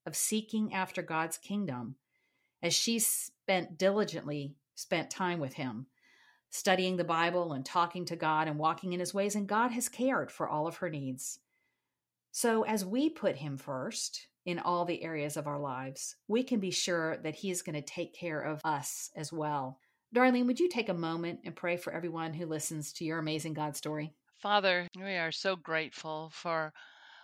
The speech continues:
Speaker 2: your love, your great love for all your people, Lord. And I ask, Lord, that every woman that is listening to this, if she is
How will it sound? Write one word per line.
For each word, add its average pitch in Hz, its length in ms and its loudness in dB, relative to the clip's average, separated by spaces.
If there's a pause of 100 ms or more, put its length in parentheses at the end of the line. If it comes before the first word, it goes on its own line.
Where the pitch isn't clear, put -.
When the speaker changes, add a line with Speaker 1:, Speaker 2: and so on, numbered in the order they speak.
(720)
Speaker 2:
your 185 160 -2
love, 160 440 0
your 160 120 -10
great 226 400 2
love 165 260 0
for - 140 -6
all 165 180 -2
your 156 260 -10
people, 151 520 -12
Lord. 160 320 -12
And 165 180 -8
I 190 120 -2
ask, 180 380 0
Lord, 180 260 -4
that 170 200 -2 (500)
every 220 500 2
woman 180 440 -2
that 156 140 -2
is 156 220 -6
listening 175 540 -6
to 175 140 -6
this, 170 420 -8 (480)
if 180 180 2
she - 280 0
is 180 440 -4